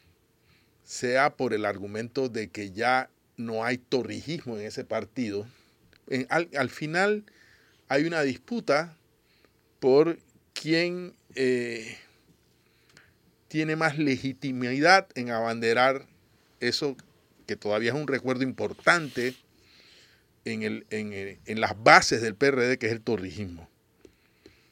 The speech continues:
Pero es un debate que se debe, no sé, hacer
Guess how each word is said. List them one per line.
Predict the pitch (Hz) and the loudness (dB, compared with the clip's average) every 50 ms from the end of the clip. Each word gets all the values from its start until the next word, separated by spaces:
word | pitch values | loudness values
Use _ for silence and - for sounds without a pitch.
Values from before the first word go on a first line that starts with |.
| _ _ _ _ | _ _ _ _
Pero | - 117 113 | 0 0 0
es | 120 - | 0 0
un | 247 233 185 | -2 0 2
debate | 131 110 104 110 - - 165 147 | 2 4 4 2 2 2 0 -2
que | - 120 | -2 -4
se | 104 - 110 98 | -4 -4 -4 -6
debe, | 95 95 98 104 117 127 123 113 104 101 - _ _ _ _ _ _ _ _ _ - | -6 -6 -4 -4 -4 -4 -4 -6 -8 -12 -20 _ _ _ _ _ _ _ _ _ -18
no | 107 98 92 | -16 -14 -10
sé, | - - 160 214 202 | -8 -8 -8 -8 -10
hacer | - - - - - 131 123 123 127 131 | -12 -12 -10 -6 -4 -2 -2 -2 -4 -8